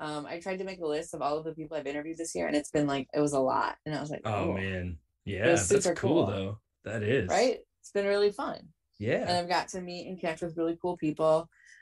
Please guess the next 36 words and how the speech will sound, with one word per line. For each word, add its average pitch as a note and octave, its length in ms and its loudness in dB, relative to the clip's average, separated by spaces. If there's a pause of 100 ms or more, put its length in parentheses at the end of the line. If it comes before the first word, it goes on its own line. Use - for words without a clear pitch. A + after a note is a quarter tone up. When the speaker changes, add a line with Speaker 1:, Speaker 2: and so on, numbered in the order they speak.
(160)
Speaker 1:
Um, C#3+ 520 -2
much F3 220 -4
like F3 180 -2
yourself, F3 500 0 (220)
um, C#3+ 220 -4
like, C#3+ 200 -6 (100)
everyone D#3 420 0
I've D3 220 -4
really C#3+ 240 -2
interviewed C#3+ 580 -6 (540)
and D3 520 0
the D#3+ 160 -2
people F#3 380 -4
that F3 220 -2 (100)
come G#3+ 120 -6
into A3+ 120 -6
my A#3+ 140 -8
chat G4 200 -6
all - 160 2
the - 80 -6
time. - 280 -8 (120)
And D#3+ 100 -4
I D#3+ 80 0
appreciate E3 500 -2
that. D#3+ 340 -2
And D3+ 400 -2
of E3 200 -4
course, E3+ 220 0
I D#3 100 2
always D3+ 200 0
appreciate D#3 640 -6 (440)
Christopher E3+ 720 -2
and C#3 220 -10
Captain C#3+ 300 -8
Chuckles, D3 640 -2 (520)
my, C#3 640 2